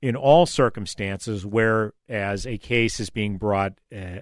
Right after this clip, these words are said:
in the, uh, homicide trial for Kyle Rittenhouse.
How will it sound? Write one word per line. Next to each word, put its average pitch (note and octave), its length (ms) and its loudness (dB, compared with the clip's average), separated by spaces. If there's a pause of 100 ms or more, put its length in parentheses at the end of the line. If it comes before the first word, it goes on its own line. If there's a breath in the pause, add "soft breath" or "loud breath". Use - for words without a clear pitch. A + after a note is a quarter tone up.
(120)
in F2+ 220 -8
the, F2+ 240 -6
uh, D#2+ 140 -8
homicide C3+ 580 4
trial F2 460 -6 (1000)
for D3+ 280 6
Kyle B2 360 2
Rittenhouse. A#2 720 -4